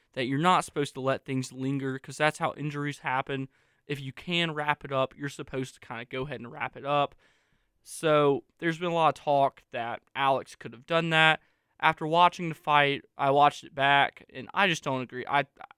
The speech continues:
I think that if Alex had tried to go for a finish in the first round, he could have put himself at risk to lose. So I think he did the right thing, but a lot of people don't agree.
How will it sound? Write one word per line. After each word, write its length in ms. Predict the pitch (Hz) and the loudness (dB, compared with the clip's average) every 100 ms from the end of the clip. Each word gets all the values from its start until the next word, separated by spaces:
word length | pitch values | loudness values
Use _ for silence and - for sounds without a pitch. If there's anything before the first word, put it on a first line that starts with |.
| _ _ - - | _ _ -20 -6
I 120 | 147 | -6
think 260 | 151 160 151 | -4 -6 -2
that 200 | 139 - | -2 -2
if 80 | 135 | -2
Alex 340 | 139 135 - | 0 0 -2
had 100 | 127 | -14
tried 280 | - 139 131 | -4 -2 -2
to 40 | |
go 160 | 131 131 | -4 -8
for 140 | - | -10
a 40 | - | -14
finish 380 | 139 135 131 117 | -10 -8 -8 -12
in 40 | |
the 60 | 123 | -14
first 340 | 135 139 - | -8 -8 -6
round, 260 | 135 131 151 | -8 -8 -10
he 80 | |
could 140 | 127 - | -16 -18
have 80 | - | -16
put 120 | 135 | -12
himself 360 | 123 - 127 | -12 -8 -8
at 100 | - | -8
risk 280 | 131 135 - | -10 -10 -10
to 80 | 127 | -14
lose. 460 | 139 156 165 151 - _ _ _ | -6 -4 -4 -6 -14 _ _ _
So 160 | - 151 | -8 -6
I 100 | 160 | -4
think 220 | 160 - | -8 -16
he 60 | 139 | -18
did 180 | 135 | -18
the 80 | - | -12
right 240 | 123 85 - | -10 -12 -12
thing, 380 | 151 151 143 143 _ _ _ _ | -8 -6 -8 -10 _ _ _ _
but 240 | 139 131 131 | -6 -6 -6
a 20 | |
lot 220 | 127 131 | -8 -8
of 60 | - | -10
people 240 | 123 117 | -18 -16
don't 300 | - 117 85 | -12 -12 -14
agree. 500 | - _ 139 143 139 | -20 _ -10 -8 -8